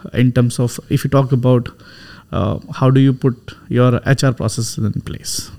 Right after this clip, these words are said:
right? How do you ensure that you recruit right people? The talent is something which everybody scouts for, right? So it's not only about hiring, how do you retain them further? And then, uh, h-,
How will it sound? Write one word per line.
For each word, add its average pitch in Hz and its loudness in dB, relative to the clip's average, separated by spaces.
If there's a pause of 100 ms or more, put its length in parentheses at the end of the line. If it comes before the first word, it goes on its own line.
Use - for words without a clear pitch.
(140)
right? - -14
How 131 0
do 135 2
you 131 4
ensure 127 2
that 120 0
you 123 4
recruit 135 0
right 113 0
people? - -8
The 120 -6
talent 127 4
is 123 0
something 123 2 (680)
which 123 2
everybody 131 4
scouts - -2
for, 107 0
right? - -6 (1500)
So 143 2 (180)
it's - -2
not 151 4
only 139 4
about 123 2
hiring, 170 2
how 117 2
do 117 4
you 117 6
retain 151 2
them 131 2
further? 110 0 (360)
And 110 -2
then, 120 2
uh, 113 4
h-, - -10